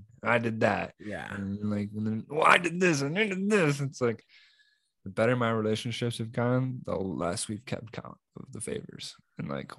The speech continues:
Speaker 2: Yeah,
Speaker 1: who's done
Speaker 2: man.
Speaker 1: what for what, you know? It's just like,
Speaker 2: Yeah.
Speaker 1: "Yeah, I know you got me. And if I got you, if I got it, I'll get you." And there's that trust.
Speaker 2: Yeah. Trust.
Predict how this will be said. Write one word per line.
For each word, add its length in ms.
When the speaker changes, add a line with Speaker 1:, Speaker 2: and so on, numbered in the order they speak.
Speaker 2:
Yeah, 80
Speaker 1:
who's 100
done 140
Speaker 2:
man. 80
Speaker 1:
what 180
for 160
what, 380
you 80
know? 220
It's 100
just 180
like, 180
Speaker 2:
Yeah. 60
Speaker 1:
"Yeah, 160
I 40
know 120
you 160
got 280
me. 140
And 100
if 100
I 160
got 340
you, 160
if 120
I 120
got 260
it, 80
I'll 160
get 280
you." 220
And 160
there's 160
that 140
trust. 460
Speaker 2:
Yeah. 300
Trust. 520